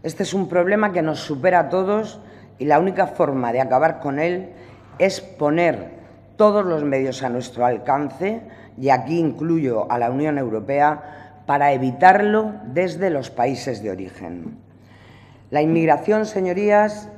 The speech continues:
es una realidad que está en constante cambio. Además, el fenómeno migratorio ha adquirido tal dimensión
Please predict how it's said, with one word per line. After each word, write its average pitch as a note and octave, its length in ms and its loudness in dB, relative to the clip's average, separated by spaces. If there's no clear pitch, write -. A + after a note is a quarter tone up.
es - 160 -4
una F#3 160 2
realidad E3+ 480 4
que E3 80 -2
está - 240 0
en F3+ 140 2
constante C#3 680 -2
cambio. G#2 560 -6
Además, D#3 560 2
el C#3+ 160 -4
fenómeno F3 420 0
migratorio E3+ 1080 0
ha D#3+ 60 4
adquirido F3 520 -2
tal F3+ 540 4
dimensión B2+ 880 -4